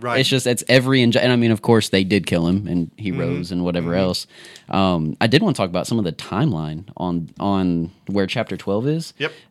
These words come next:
Speaker 2: Basically, w-, this right here, we're, I think it's months. I, f-, I forgot how far out. It's like two months, three months,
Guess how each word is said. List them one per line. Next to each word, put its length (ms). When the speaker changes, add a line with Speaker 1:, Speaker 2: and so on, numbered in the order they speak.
Speaker 2:
Basically, 640
w-, 280
this 340
right 200
here, 220
we're, 340
I 40
think 180
it's 140
months. 600
I, 60
f-, 140
I 60
forgot 260
how 260
far 320
out. 180
It's 120
like 140
two 220
months, 380
three 200
months, 520